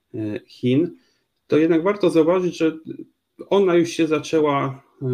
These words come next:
w drugiej kadencji rządów Hu Jintao po dwa tysiące siódmym roku. Wtedy Chińczycy zaczęli więcej inwestować w broń ofensywną,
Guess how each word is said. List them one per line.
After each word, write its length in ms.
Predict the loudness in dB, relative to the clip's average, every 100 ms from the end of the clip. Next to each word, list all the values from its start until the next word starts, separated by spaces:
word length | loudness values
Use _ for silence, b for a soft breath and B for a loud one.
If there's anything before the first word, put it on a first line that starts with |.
| -2 -4
w 100 | -2
drugiej 320 | 0 0 0
kadencji 440 | -4 -2 -2 -4
rządów 340 | -2 -2 -6 -8
Hu 120 | -8
Jintao 540 | -4 -4 -4 -4 -4
po 120 | -6
dwa 160 | -4 -4
tysiące 340 | -4 -8 -8
siódmym 360 | -10 -6 -2 -2
roku. 360 | -2 -6 -8 -20 _ _ _ _ _
Wtedy 380 | -6 -4 -2 -2
Chińczycy 420 | -4 -4 -6 -4
zaczęli 300 | -4 -4 -2
więcej 240 | -2 0
inwestować 480 | -2 -2 -4 -4 -4
w 20 |
broń 240 | 0 2 2
ofensywną, 840 | 0 -4 -2 -2 0 2 0 -4